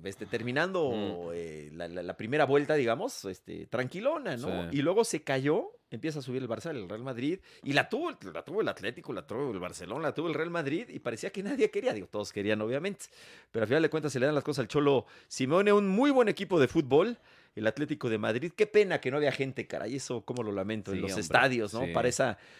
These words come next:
Speaker 1: celebración,
Speaker 2: Ahora en
Speaker 1: pero
Speaker 2: la,
Speaker 1: bueno.
Speaker 2: en la Europa League y en la Champions iba a haber poca, pero va a haber, ¿no?
Speaker 1: Sí, sí, va a haver,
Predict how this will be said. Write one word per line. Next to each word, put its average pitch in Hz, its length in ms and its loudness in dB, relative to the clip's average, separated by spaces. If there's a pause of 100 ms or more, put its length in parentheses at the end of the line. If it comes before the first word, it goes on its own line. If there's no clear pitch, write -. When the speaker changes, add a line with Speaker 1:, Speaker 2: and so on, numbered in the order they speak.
Speaker 1:
celebración, 117 640 2
Speaker 2:
Ahora 147 120 4
en 147 80 0
Speaker 1:
pero 120 80 4
Speaker 2:
la, 269 40 6
Speaker 1:
bueno. 339 300 0
Speaker 2:
en 107 160 -8
la 113 80 0
Europa 135 320 2
League 147 200 0
y 139 60 0
en 113 60 0
la 95 100 -2
Champions 123 460 -2
iba 123 120 4
a 120 40 4
haber 113 200 2
poca, 151 520 0
pero 85 180 -2
va 82 100 0
a - 20 2
haber, 107 220 0 (360)
¿no? 87 100 -12
Speaker 1:
Sí, 175 200 8
sí, 190 140 -4
va 147 80 0
a - 20 -2
haver, 131 120 -8